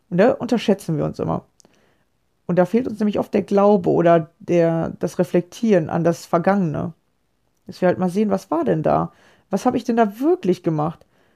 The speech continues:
Ja, wir wollen dann oft das sehen, womit wir an einer alten Geschichte anknüpfen. An der Geschichte zum Beispiel, dass wir Opfer sind oder an der Geschichte, dass wir abhängig sind oder an der Geschichte,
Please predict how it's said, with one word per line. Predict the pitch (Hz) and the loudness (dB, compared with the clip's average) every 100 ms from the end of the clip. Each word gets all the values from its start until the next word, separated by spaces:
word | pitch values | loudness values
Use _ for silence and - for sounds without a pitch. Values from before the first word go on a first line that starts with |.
| _ | _
Ja, | 190 202 | 0 2
wir | 190 | 2
wollen | 226 | 2
dann | 226 - | 0 0
oft | 233 - | -2 0
das | 226 233 | 0 0
sehen, | 202 196 208 233 269 _ _ _ _ | 2 4 4 2 -4 _ _ _ _
womit | 196 208 208 | 0 2 2
wir | 180 | 2
an | 190 | 2
einer | 190 | 2
alten | 233 254 208 | 2 2 2
Geschichte | 185 - 254 - | -2 -2 -2 -2
anknüpfen. | - 156 - 156 - 156 143 | -2 -4 -2 -4 -4 -10 -8
An | - 170 | -6 2
der | 175 185 | 4 2
Geschichte | 190 208 - 180 | 0 -2 -2 -2
zum | 180 | 2
Beispiel, | 170 170 175 | 2 2 0
dass | 165 - | 0 -2
wir | - | -2
Opfer | 208 - 170 | 0 2 2
sind | 165 156 135 | 2 0 0
oder | 165 | 0
an | 165 | 2
der | 180 | 2
Geschichte, | 175 - 175 165 | 0 -4 -4 -4
dass | 160 | -4
wir | - | -2
abhängig | 214 - 175 160 151 | -2 0 0 0 -4
sind | 156 147 | -4 -2
oder | 156 | -2
an | 160 | 2
der | 180 180 | 2 0
Geschichte, | - 175 - 170 | -2 -4 0 0